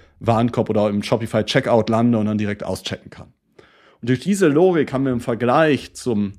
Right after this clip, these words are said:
wir schicken den Traffic auf die Produktseite versus wir schicken den Traffic auf eine spezifische dedizierte Angebotsseite, haben wir jetzt eben die Conversion Rate um mehr als achtzig Prozent steigern können. Und das bei einem A O V, also durch den Bestellwert auf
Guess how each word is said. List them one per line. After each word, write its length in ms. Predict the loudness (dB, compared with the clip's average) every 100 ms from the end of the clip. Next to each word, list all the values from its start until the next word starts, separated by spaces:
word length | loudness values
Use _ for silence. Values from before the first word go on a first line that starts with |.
| _ _ _ _
wir 100 | -2
schicken 300 | 0 -2 -2
den 140 | -2 0
Traffic 480 | 2 2 2 -2
auf 240 | 0 -2 0
die 100 | -4
Produktseite 920 | -4 -4 -4 -2 -2 -2 -2 -2 -4 -8 _ _ _ -2
versus 440 | 2 4 2 0
wir 80 | -2
schicken 260 | 0 0
den 120 | 0 2
Traffic 400 | 2 2 -2 2
auf 300 | 2 4 2
eine 540 | 2 4 2 0 -8
spezifische 680 | -8 -4 -4 -2 -2 -2 0
dedizierte 460 | 2 0 0 -2 0
Angebotsseite, 920 | 0 0 0 -2 -2 -4 -4 -4 -6 -12 -20 _
haben 160 | 2
wir 60 | 2
jetzt 120 | 2
eben 180 | 2 2
die 60 | 0
Conversion 460 | 0 2 2 2
Rate 240 | 2 0 -4 -18
um 140 | -6 0
mehr 120 | 0
als 240 | 0 -2
achtzig 440 | -2 -2 0 0 2
Prozent 360 | 0 0 -2
steigern 420 | 2 2 2 0
können. 380 | 0 -2 -2 -4 -10 -20 _
Und 100 | -2
das 120 | 0
bei 100 | 2
einem 160 | 2 2
A 180 | 2 2
O 140 | 2
V, 260 | 0 2 2
also 140 | 2
durch 160 | -2 -6
den 100 | -6
Bestellwert 560 | -4 0 2 4 2
auf 220 | -2 -8